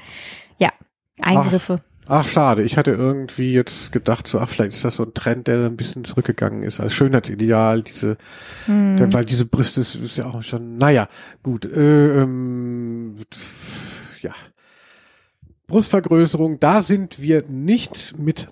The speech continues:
Speaker 2: einverstanden. Liebe Freunde, ähm, äh, macht euch lieber ein schönes Tattoo. Nee, auch nicht. Ähm, naja, macht, was ihr wollt.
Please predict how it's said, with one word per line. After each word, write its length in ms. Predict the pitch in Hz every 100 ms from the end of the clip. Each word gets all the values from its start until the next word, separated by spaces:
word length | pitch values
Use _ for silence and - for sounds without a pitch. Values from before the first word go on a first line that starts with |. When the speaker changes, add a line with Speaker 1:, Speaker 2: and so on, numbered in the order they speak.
| -
Speaker 2:
einverstanden. 880 | 123 127 - - 107 - 107 110
Liebe 300 | 110 120 135
Freunde, 640 | 123 143 160 214 196 180 165
ähm, 380 | 143 143 139 131
äh, 220 | 127 123
macht 240 | 120 131 123
euch 100 | 117
lieber 160 | 139
ein 80 | 120
schönes 320 | - 120 120
Tattoo. 340 | - 147 120 - _ _ _ _ _ _ _ _ _ -
Nee, 140 | 113
auch 140 | 110
nicht. 200 | 107 107 _ - -
Ähm, 340 | 127 123 117 113
naja, 300 | 101 104 113
macht, 220 | 120 107
was 100 | 101
ihr 60 | 95
wollt. 200 | 104